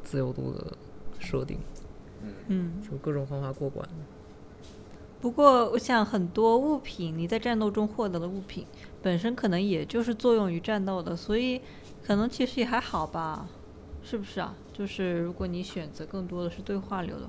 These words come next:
Speaker 3: 话，可能确实没有那个装备，但是如果你一直是想要通过对话解决的话，你也不需要那个装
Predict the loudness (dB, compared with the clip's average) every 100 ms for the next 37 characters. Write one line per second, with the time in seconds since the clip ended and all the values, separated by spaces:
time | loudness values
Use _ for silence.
0 | -10 -12 -12 -14 -14 -14 -14 -16 -16 -4
1 | 0 2 4 2 2 2 2 2 0 0
2 | -2 -2 -2 0 -2 -8 -6 -4 -4 -4
3 | -2 -2 -2 -2 -4 -6 -6 -6 -10 -14
4 | -14 -14 -12 -12 -12 -14 -14 -12 -4 4
5 | 6 6 4 -2 -2 -4 -4 -2 -2 -2
6 | 0 0 -2 -6 -8 -8 -8 -6 -6 -4
7 | -6 -6 -6 -4 -4 -4 -4 -4 -6 -8
8 | -12